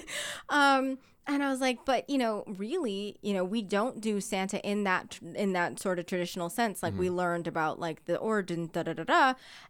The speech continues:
Speaker 1: Um, but he's like, "Yeah, but, you know, he upset Sevi because Sevi wanted to protect his friends." And I'm like, "My man, like, it's, Sevi was over it, like,
Speaker 2: Yeah.
Speaker 1: ten minutes later. Like,
Speaker 2: Yeah.
Speaker 1: it's cool. Like, I appreciate it."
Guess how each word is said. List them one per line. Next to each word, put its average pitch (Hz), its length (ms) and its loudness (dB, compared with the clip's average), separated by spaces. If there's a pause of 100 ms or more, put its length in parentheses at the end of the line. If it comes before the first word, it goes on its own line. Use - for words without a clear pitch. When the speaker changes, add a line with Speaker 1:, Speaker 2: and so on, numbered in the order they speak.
(100)
Speaker 1:
Um, 190 540 2 (120)
but 226 180 0
he's 226 140 0
like, 262 180 -2
"Yeah, 370 240 6
but, 254 160 0
you 294 80 0
know, 277 100 4
he 262 180 -2
upset 269 400 -2
Sevi 269 420 -2
because 208 320 -2
Sevi 247 340 0
wanted 220 280 0
to 208 80 -12
protect 226 340 -4
his 214 140 -6
friends." 220 360 4
And 196 120 -2
I'm 202 100 0
like, 202 220 0
"My 226 340 -2
man, 208 560 0
like, 202 400 0 (880)
it's, 220 180 -4
Sevi 294 200 0
was 240 160 0
over 226 340 -2
it, 170 300 -4
like, 190 180 2
Speaker 2:
Yeah. 170 180 0
Speaker 1:
ten 240 240 0
minutes 240 300 0
later. 175 420 -4
Like, 214 220 2
Speaker 2:
Yeah. 95 220 6
Speaker 1:
it's 87 120 -6
cool. 339 300 2
Like, 196 160 2
I 233 120 2
appreciate 240 580 0
it." 165 120 -2